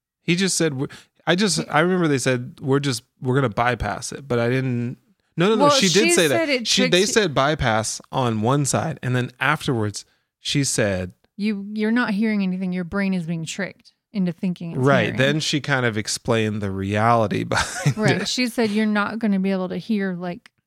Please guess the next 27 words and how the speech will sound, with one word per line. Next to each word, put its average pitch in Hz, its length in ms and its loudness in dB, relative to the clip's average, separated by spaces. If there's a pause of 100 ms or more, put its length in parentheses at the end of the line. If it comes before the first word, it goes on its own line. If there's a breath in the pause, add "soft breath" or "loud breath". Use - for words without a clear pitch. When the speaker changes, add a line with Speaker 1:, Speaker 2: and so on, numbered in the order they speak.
(240)
Speaker 2:
what 185 260 -2
you 180 140 -2
remember 170 420 -2
hearing." 180 540 -8 (100)
Speaker 1:
Right. 110 260 -2 (380)
Speaker 2:
It's, - 400 -6 (180)
so, 190 480 -4
it, - 400 -10 (140)
and 240 160 0
that's 294 180 -2
what 302 100 -2
I 247 100 2
read, 214 200 2
is 196 100 -2
some 247 160 -2
people 214 220 -4
were 208 80 -2
like, 190 180 -4
"Yeah, 202 180 -2
it 185 180 -8
sounds 185 320 -4
kinda 185 180 -4
like 175 120 -2
a 170 40 -4
robot, 165 380 -2
sounds 170 240 -2
metallic." 160 580 -6